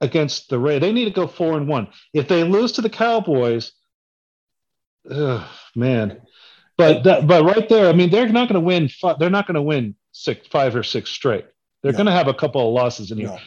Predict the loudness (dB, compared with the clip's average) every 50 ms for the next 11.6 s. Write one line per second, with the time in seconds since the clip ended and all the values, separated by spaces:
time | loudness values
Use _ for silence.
0 | _ 0 0 0 0 2 4 4 6 8 8 8 8 6 6 6 6 6 6 6
1 | 4 2 2 4 4 4 4 2 2 2 0 0 0 0 0 0 0 0 -2 -4
2 | -4 -4 -2 -2 -2 -2 -2 -4 -2 -2 -2 -2 -2 -4 -6 -4 -2 -2 -2 -4
3 | -4 -6 -10 -16 -20 -14 -12 -10 -10 -8 -2 2 4 6 6 6 6 6 4 2
4 | 0 2 2 2 4 4 4 4 4 4 4 4 2 2 0 2 2 2 2 0
5 | -2 -4 -6 -4 -2 0 0 0 0 -2 -2 -4 -2 -4 -6 -10 -16 _ _ _
6 | _ _ _ _ _ _ -14 -6 -2 0 2 2 2 2 0 0 0 -2 -4 -4
7 | -2 -2 0 -2 -2 0 0 0 0 -2 -4 -6 -8 -6 -4 -2 -2 -2 -2 -6
8 | -10 -8 -6 -4 -2 -2 -2 -4 -8 -10 -10 -12 -10 -4 -2 -2 -2 -2 -4 -6
9 | -8 -8 -8 -12 -14 -18 -20 _ _ _ -20 _ _ -2 0 0 2 2 0 0
10 | -2 -2 -2 -4 -4 -4 -4 -4 -4 -2 -2 -4 -4 -2 -2 -2 -2 -4 -4 -4
11 | -2 0 0 0 0 -2 -4 -4 -6 -8 -12 -14